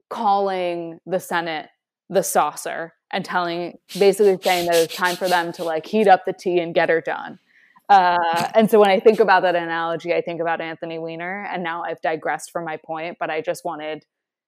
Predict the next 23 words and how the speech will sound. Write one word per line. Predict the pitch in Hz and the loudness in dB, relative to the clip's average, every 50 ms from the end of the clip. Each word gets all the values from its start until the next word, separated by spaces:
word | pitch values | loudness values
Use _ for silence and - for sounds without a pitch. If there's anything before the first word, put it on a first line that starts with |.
| _ _ _ | _ _ _
to | - 233 | -8 -6
share | - - 262 254 - | 2 6 6 6 6
that | 285 285 285 285 | 6 4 2 0
story | - 302 285 277 285 285 294 | -2 0 2 2 2 0 0
for | 285 - 226 | 0 0 2
reasons | 196 196 190 202 196 202 196 196 190 180 | 2 4 2 2 0 -2 -2 -2 -4 -2
I | 160 175 180 | -2 -2 -4
can't | - - 190 180 175 165 - | -4 -8 -8 -8 -8 -6 -4
even | 180 165 156 160 156 156 | -6 -6 -4 -6 -10 -8
fathom. | - - 143 147 147 165 165 165 160 175 175 | -8 -6 -6 -6 -4 -4 -4 -4 -4 -6 -6
I | - 170 | -6 -6
think | 165 - 175 165 | -4 -4 -6 -4
maybe | 180 160 156 156 156 156 | -2 -2 -2 -2 0 -2
it's | 156 156 - | -2 -4 -6
just | - - 170 151 - - - | -2 -2 -2 -2 -2 -4 -2
the | 165 156 | -2 -2
exhaustion | 151 151 147 156 139 131 147 - - - 156 151 | -2 -4 -6 -6 -6 -6 -8 -6 -6 -8 -6 -6
of | 151 151 | -8 -8
having | 160 151 147 147 147 147 | -8 -8 -8 -8 -12 -12
a | |
newborn | 147 143 143 151 151 156 165 | -12 -12 -10 -10 -10 -10 -10
at | 165 170 | -12 -12
home. | 175 175 175 175 180 | -10 -10 -10 -10 -12